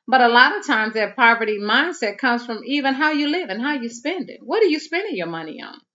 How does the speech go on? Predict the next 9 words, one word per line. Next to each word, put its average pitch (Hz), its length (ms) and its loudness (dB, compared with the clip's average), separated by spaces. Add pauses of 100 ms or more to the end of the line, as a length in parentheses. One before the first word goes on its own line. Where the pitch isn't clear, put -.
(540)
Are 226 140 6
you 262 160 -4
saving? 302 580 -4 (1000)
They, 226 440 -4
they 254 180 2
teach 403 420 0
you 233 360 -4 (120)
to 233 340 -2
save 208 800 0